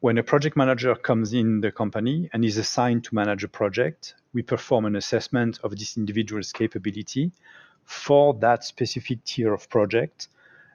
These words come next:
And if we identify any type of gap, we do enroll that person onto a training experience tailored specifically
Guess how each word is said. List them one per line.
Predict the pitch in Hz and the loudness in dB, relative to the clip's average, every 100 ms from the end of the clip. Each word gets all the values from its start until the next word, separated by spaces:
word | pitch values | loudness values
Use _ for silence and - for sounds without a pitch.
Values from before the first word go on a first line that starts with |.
| - | -6
And | 117 117 | -2 -2
if | 117 - | -2 0
we | 113 110 110 - - | 2 2 -2 -10 -6
identify | 117 110 107 117 - 110 | -2 0 -2 -2 2 2
any | 107 107 | 2 0
type | - 110 - | 0 -2 0
of | 104 98 | -4 -2
gap, | 98 71 - - - | -2 -2 -6 -20 -8
we | 117 | -4
do | 101 117 151 127 | -2 2 4 4
enroll | 110 113 123 120 120 120 | 4 4 4 2 0 -6
that | 104 - | -6 -2
person | 110 - 127 127 139 | -2 -2 -2 -2 -2
onto | 104 107 107 | -6 -4 -4
a | |
training | 101 - 123 131 | -2 -2 0 0
experience | 123 - - 117 113 110 120 - - _ _ - | -4 -6 -6 -6 -4 -4 -6 -10 -16 _ _ -2
tailored | 117 110 110 113 | 2 4 2 0
specifically | - 117 - 123 127 - 120 120 | -4 -6 -6 -6 -8 -8 -4 -6